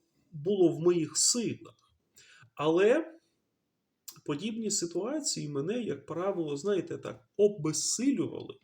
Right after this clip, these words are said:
і, і спустошували. Особливо тоді, коли я поч-, починав роздумувати, а з якими наслідками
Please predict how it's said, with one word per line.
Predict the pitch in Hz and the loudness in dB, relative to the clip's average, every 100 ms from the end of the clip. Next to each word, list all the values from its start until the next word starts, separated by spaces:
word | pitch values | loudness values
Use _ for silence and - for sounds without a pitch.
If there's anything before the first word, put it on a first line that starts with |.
| _ _ _ _ _ _ | _ _ _ _ _ _
і, | 190 185 170 | -10 -6 -6
і | 170 185 | -6 -6
спустошували. | - - 175 - 175 240 302 - - - - - _ _ _ _ _ _ _ _ - | -6 -2 0 2 4 4 2 -4 -10 -10 -14 -20 _ _ _ _ _ _ _ _ -4
Особливо | - 180 233 214 196 | -2 0 0 2 4
тоді, | 196 202 269 | 2 -2 -2
коли | - 202 196 | -2 2 2
я | |
поч-, | - 175 - 180 | 2 -4 -2 -4
починав | 175 180 208 214 170 | -2 -2 0 0 2
роздумувати, | 175 151 175 285 240 151 147 - - | 0 0 -2 0 2 2 0 -4 -4
а | 160 | -6
з | 143 180 | -4 -6
якими | 185 214 180 156 | -6 -4 -2 -2
наслідками | 147 147 165 285 311 - - - - - - | -2 -6 -4 -2 -2 -4 -6 -14 -16 -20 -20